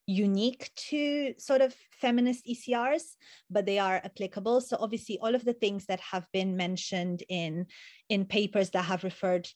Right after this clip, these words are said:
to the sort of selfish reasons for engaging in open research, like, you know, Florian Markowitz's paper and, and not trying to plug, but, you know, our recent <laughs> paper.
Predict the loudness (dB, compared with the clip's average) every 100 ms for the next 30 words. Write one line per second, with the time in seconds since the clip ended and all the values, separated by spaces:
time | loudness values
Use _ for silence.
0 | -6 0 0 0 -2 0 -2 -4 -2 -2
1 | -2 0 4 4 4 -2 0 -2 -2 -6
2 | -8 -4 -4 -2 -2 -2 -4 -4 -4 -4
3 | -4 -4 -4 -4 -4 -4 -4 -6 0 2
4 | 2 0 -2 -2 -2 -4 -4 -2 -2 0
5 | -2 -2 -4 -8 -10 -12 -16 -20 -8 -8
6 | -4 -6 -6 -4 0 0 -2 -8 -8 -8
7 | -2 4 6 6 4 2 0 4 4 4